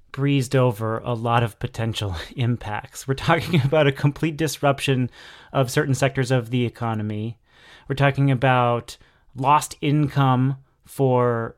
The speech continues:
municipalities and states, um, liability problems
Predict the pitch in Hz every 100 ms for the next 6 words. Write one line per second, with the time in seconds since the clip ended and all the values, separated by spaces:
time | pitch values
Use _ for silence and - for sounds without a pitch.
0 | _ _ 131 131 131 135 - 117 113 113
1 | 117 120 139 - - - _ - 117 -
2 | 127 120 135 - - - _ _ _ _
3 | - 131 117 117 135 139 147 131 135 139
4 | 139 139 147 156 139 151 170 - -